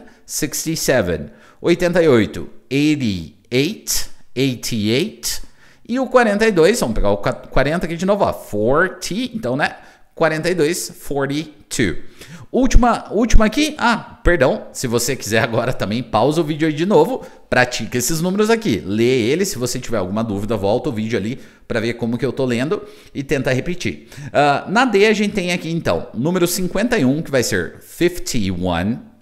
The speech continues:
sessenta e três, sixty-three, sessenta e três, né? Seventy-two, eighty-four, ninety-five, forty-nine, thirty-seven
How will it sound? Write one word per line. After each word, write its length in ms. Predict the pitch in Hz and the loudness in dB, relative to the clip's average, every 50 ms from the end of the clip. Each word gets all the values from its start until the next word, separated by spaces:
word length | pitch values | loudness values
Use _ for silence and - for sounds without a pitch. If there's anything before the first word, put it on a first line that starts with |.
| _ _ _ _ | _ _ _ _
sessenta 640 | - - - 165 170 - - - 180 175 190 185 190 | -10 -6 -4 -2 -2 -2 -2 -4 -4 -4 -4 -4 -4
e 80 | 185 | -4
três, 640 | 175 - - 127 110 87 82 80 - - - - - - - _ _ _ | -4 -6 -6 -4 -4 -4 -6 -6 -4 -4 -4 -4 -6 -10 -18 _ _ _
sixty-three, 1400 | - - - - - - 175 165 170 - - - - 120 104 87 78 - - 90 92 95 101 107 120 156 - - _ _ | -10 -4 -2 0 2 2 2 0 0 -2 -4 -4 -2 -4 -4 -4 -6 -10 -12 -8 -4 -2 -2 -2 -2 -4 -8 -14 _ _
sessenta 420 | - - - 131 117 - 98 80 85 | -10 -8 -8 -6 -6 -6 -6 -6 -6
e 60 | 85 | -6
três, 320 | - - 110 143 220 240 | -4 -4 -2 -2 -2 0
né? 240 | 226 101 98 - - - - - - - - | 0 0 -2 -2 -4 -10 -18 -20 -20 -20 -14
Seventy-two, 1700 | - - - - 175 160 165 160 160 151 135 127 - - 135 113 98 87 82 - - - _ _ - - 139 139 156 - - - - - - _ _ _ _ _ _ _ _ _ _ - | -8 -4 -2 2 2 2 2 2 0 -2 -2 -2 -4 -4 -2 -2 -2 -4 -6 -8 -14 -20 _ _ -4 0 2 4 4 2 0 -4 -12 -18 -20 _ _ _ _ _ _ _ _ _ _ -2
eighty-four, 1120 | 151 170 180 185 175 - - 147 120 101 - - - 120 107 110 123 139 165 - - - - - - - _ _ _ _ _ _ - | 0 0 0 -2 -4 -4 -4 -4 -4 -4 -2 0 0 2 2 4 2 2 2 0 -2 -6 -16 -20 -20 -20 _ _ _ _ _ _ -6
ninety-five, 1160 | 110 127 147 165 180 180 175 - - - 139 107 90 - - - 104 101 104 113 131 165 185 226 226 - - - - - - - - | -4 -2 -2 -2 -2 -4 0 4 4 4 6 4 0 2 4 4 6 6 4 2 0 -2 -6 -8 -6 -4 -4 -4 -4 -8 -16 -18 -20
forty-nine, 1160 | - - - - 175 170 175 175 151 139 131 113 107 101 92 90 92 101 113 127 156 180 180 - - - _ _ _ _ _ - - | -20 -8 0 0 2 2 2 0 0 0 0 0 0 0 0 -2 -2 -2 -2 -2 -4 -6 -8 -12 -16 -20 _ _ _ _ _ -10 -2
thirty-seven 960 | - 170 175 185 180 170 170 151 - - 127 113 113 117 135 151 175 175 - - | 2 2 4 4 4 2 0 -4 -2 0 0 2 2 2 0 0 0 -4 -8 -12